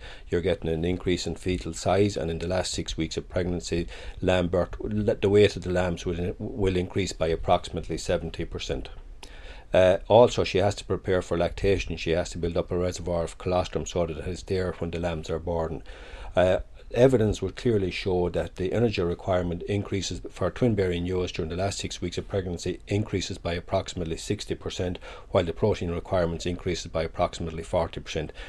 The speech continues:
Therefore, when you're feeding the ewe, you have to match your dietary management to the requirements of the ewe, and you have to take into consideration that in late pregnancy, when demand is at its highest, she will not be able to have high intakes to meet them requirements.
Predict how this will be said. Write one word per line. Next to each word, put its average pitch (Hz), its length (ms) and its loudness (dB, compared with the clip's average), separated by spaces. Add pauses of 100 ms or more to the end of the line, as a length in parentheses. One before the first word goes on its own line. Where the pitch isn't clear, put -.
(160)
Therefore, 98 520 4
when 90 100 -2
you're 87 120 -2
feeding 107 340 2
the 82 80 -2
ewe, 85 300 0 (240)
you 87 100 0
have - 320 0
to - 80 -2
match 87 480 0
your 78 140 0
dietary 101 520 2
management 80 520 -4 (220)
to 110 120 0
the 98 100 0
requirements 87 540 -2
of - 80 -6
the 90 80 -4
ewe, 85 380 0
and 90 100 -2
you 82 80 0
have 123 240 2
to - 100 -12
take - 240 -4
into 90 200 -2
consideration 87 720 -4
that 80 180 -6
in 85 100 -6
late 120 240 0
pregnancy, 85 480 -2 (300)
when 87 100 -2
demand 98 460 2
is 90 80 -2
at 87 160 -2
its - 120 -8
highest, 87 360 0
she - 160 -6
will 90 160 -2
not 104 240 -2
be 87 100 -2
able 82 160 -2
to - 260 -2 (140)
have 90 380 2 (240)
high - 160 2
intakes 90 480 0
to 90 100 -4
meet 85 160 -2
them 82 140 -2
requirements. 76 640 -6